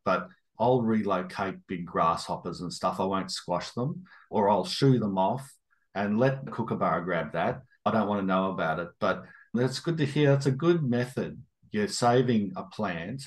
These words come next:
but you're also not destroying anything in nature. Let something else take that. Probably relocating it will disrupt them,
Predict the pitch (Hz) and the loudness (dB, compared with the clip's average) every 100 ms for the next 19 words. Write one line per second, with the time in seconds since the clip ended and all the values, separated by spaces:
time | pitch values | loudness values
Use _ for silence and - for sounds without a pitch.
0 | - - 98 110 110 113 - 104 98 101 | -12 -6 -2 0 2 2 2 0 0 0
1 | 101 - 104 - - 120 117 104 98 120 | 0 -2 -8 -6 2 4 4 2 0 0
2 | 131 101 90 87 85 90 - 110 110 - | 0 -2 -6 -6 -6 -6 -4 -4 -4 -12
3 | _ - 123 - - - 113 110 101 104 | _ 0 0 -2 -14 -2 0 0 0 0
4 | 107 - 95 92 104 - 135 120 110 101 | -2 -2 -4 0 -2 -2 -2 0 0 2
5 | 120 113 104 95 107 110 107 92 95 95 | 2 4 2 0 -2 -2 -2 -6 -6 -6
6 | 104 98 - 123 127 - 73 73 - | -6 -8 0 0 0 -6 -8 -8 -12